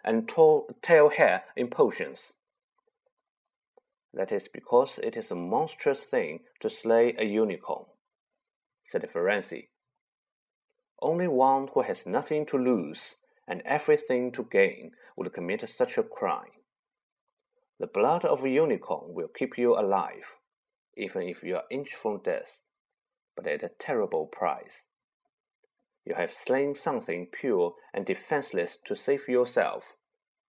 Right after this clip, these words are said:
and you will have but a half life, a cursed life, from the moment the blood touches your lips." Harry stared at the back of the Firenze's head, which was draped silver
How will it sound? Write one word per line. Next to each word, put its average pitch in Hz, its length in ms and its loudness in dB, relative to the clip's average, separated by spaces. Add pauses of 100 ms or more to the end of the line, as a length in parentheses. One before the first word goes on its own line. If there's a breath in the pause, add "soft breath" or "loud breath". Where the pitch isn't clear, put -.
and 82 120 -8
you 82 180 -6
will 101 180 4
have - 300 -4
but - 180 -4
a - 160 -12
half 127 280 2
life, 76 420 -2 (560)
a - 80 -12
cursed - 480 -6
life, 73 480 -6 (800)
from 90 180 -6
the 87 80 -4
moment 135 540 -2 (160 soft breath)
the - 100 0
blood 131 460 2
touches 123 420 -4
your 95 240 2
lips." - 520 -4 (2000)
Harry 175 420 4 (120)
stared 143 340 6
at 120 160 0
the 98 120 0
back 147 400 2
of 107 200 0
the 110 80 4
Firenze's 123 600 2
head, 82 380 -2 (240 soft breath)
which - 180 -6
was 90 220 -8 (100)
draped 139 400 2
silver 90 520 2